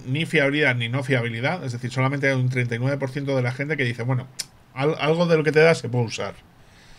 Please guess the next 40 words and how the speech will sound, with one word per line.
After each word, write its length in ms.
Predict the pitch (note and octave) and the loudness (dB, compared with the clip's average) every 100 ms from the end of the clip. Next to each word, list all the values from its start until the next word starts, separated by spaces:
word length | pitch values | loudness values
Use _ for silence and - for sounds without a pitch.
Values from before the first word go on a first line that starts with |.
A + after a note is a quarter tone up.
| - - - - | -20 -20 -18 0
¿Vale? 220 | B2 F#3 | 2 2
Pero 200 | F3 B2+ | 2 2
como 160 | B2+ C3 | 4 4
veis 200 | D3+ D#3 | 2 2
hay 100 | D3 | 0
mucha 260 | D#3 D3+ | -2 -4
gente 300 | C3 D#3+ E3 | -2 0 0
que 80 | C3+ | 2
o 40 | |
bien 220 | B2+ B2+ A#2+ | 4 2 2
no 140 | C3 | 0
está 260 | B2+ D3+ C#3+ | 2 2 4
de 80 | |
acuerdo 460 | C#3 C3 D3 D#3 D#3+ | 2 2 0 2 0
con 140 | B2+ | -2
que 180 | G#2+ G#2+ | -4 -4
lo 140 | G#2+ A2 | -4 -6
que 80 | |
te 100 | G#2+ | -8
genera 380 | - A#2+ B2+ C#3+ | -6 -2 2 2
realmente 380 | C3 B2 B2+ B2+ | 2 2 2 0
sea 220 | B2+ C3 | 2 2
cien 220 | B2+ C3 | 2 -2
por 160 | A#2+ A2+ | -2 -6
cien 220 | A#2+ A2 | -8 -6
válido 400 | A2 A2 A#2 D#3 F3 - - - - - | -6 -6 -6 -8 -10 -20 -20 -20 -20 -12
respecto 340 | A#2 B2+ B2+ | -4 -2 0
a 20 | |
lo 120 | A2+ A2 | 0 -2
que 80 | |
tú 100 | G#2+ | -2
estarías 400 | A#2 - A#2+ A#2 | -2 -2 -2 -2
viendo 220 | A2 B2+ C3+ | 0 0 0
a 40 | |
partir 280 | G#2 - G2 | -4 -8 -12
de 60 | |
aquí, 200 | G2+ - | -12 -14
¿vale? 220 | F2 B2+ A#3 - - - - - - - - - - - | -10 -8 -10 -16 -20 -20 -20 -20 -20 -20 -20 -20 -20 -20
Entonces, 260 | - D#3+ C3+ | 0 2 4
bueno, 260 | D3+ A#2 | 4 0